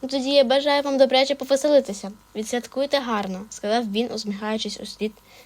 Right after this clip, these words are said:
невеличкій карнавальній процесії, що крокувала бузиновою вулицею. Кошлатий єті, гарненька червона шапочка, м'ясистий супермен,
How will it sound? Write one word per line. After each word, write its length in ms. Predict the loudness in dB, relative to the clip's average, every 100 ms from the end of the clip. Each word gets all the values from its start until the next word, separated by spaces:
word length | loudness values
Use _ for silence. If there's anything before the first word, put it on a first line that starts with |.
| -8
невеличкій 480 | -2 0 0 -2 -4
карнавальній 600 | -4 -2 0 0 -2 -6
процесії, 720 | -8 -10 -14 -14 -12 -12 -12 -18 _ _ _ _ _ -6
що 200 | -4 -2
крокувала 540 | -4 -2 0 0 0
бузиновою 500 | -2 -4 -4 -2 -2
вулицею. 520 | -2 -6 -8 -10 -12 -14 -20 -8
Кошлатий 460 | -2 0 0 0 0
єті, 280 | -2 0
гарненька 460 | 2 2 2 2 0
червона 400 | -2 -4 -4 -4
шапочка, 420 | -4 -4 -6 -4
м'ясистий 480 | -2 -2 -6 -8 -8
супермен, 540 | -8 -4 -2 -2 -2